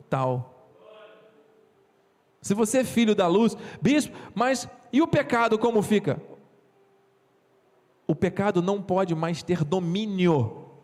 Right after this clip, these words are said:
sobre alguém que é luz, porque luz e trevas não coabitam. Bispo, você está dizendo que o pecado não existe? O pecado existe.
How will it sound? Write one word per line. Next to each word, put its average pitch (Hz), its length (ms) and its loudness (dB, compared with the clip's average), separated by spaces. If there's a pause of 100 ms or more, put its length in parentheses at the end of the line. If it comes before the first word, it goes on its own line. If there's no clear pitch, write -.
(1120)
sobre 180 380 0
alguém 170 600 -2 (680)
que 196 120 0
é 185 40 4
luz, 175 560 0 (400)
porque 185 260 0
luz 202 300 2
e 190 60 0
trevas 196 360 2
não 202 160 -2
coabitam. 165 640 0 (1120)
Bispo, 269 200 0
você 233 60 -2
está 240 160 0
dizendo 220 240 -2
que 226 80 -2
o 220 40 4
pecado 202 400 0
não 196 160 2
existe? 180 480 0 (1500)
O - 40 -20
pecado 139 280 -2
existe. 196 460 -2